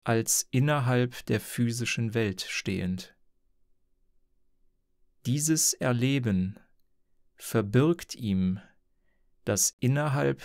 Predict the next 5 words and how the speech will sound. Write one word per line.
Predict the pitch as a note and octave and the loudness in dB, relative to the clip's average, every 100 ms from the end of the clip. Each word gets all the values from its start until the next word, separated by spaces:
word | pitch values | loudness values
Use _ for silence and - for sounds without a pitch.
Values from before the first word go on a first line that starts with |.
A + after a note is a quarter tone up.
| - | -16
seiner | - A#2 A2+ G#2+ - | -6 0 2 0 0
eigenen | A2 C3 D3 C#3 A#2+ G2+ | 0 2 0 0 0 0
Wesenheit | G#2 A2+ C#3 A#2 A#2+ A#2+ B2 - _ _ _ _ _ _ _ _ _ | -2 0 0 0 0 -2 -4 -8 _ _ _ _ _ _ _ _ _
die | A2 G2+ | -6 2
Wirkungen | A#2 D3+ - D#3+ C#3+ C#3 C#3 | 2 2 0 -2 0 0 -2